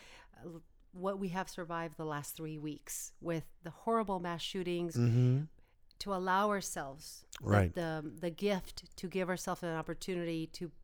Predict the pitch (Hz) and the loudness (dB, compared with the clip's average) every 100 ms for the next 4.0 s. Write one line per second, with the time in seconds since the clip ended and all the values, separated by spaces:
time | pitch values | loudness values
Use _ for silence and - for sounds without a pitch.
0 | - - - 165 - - - - 170 - | -18 -12 -8 -8 -12 -20 -12 -8 -6 -4
1 | 190 180 175 165 165 165 160 160 175 160 | -2 0 2 0 -2 -2 -4 -4 -4 -2
2 | 156 160 165 170 160 151 - 175 151 147 | 0 0 0 2 2 2 0 -2 -2 -4
3 | 156 160 165 165 170 165 165 156 151 - | -2 -2 -2 0 0 2 2 2 0 -2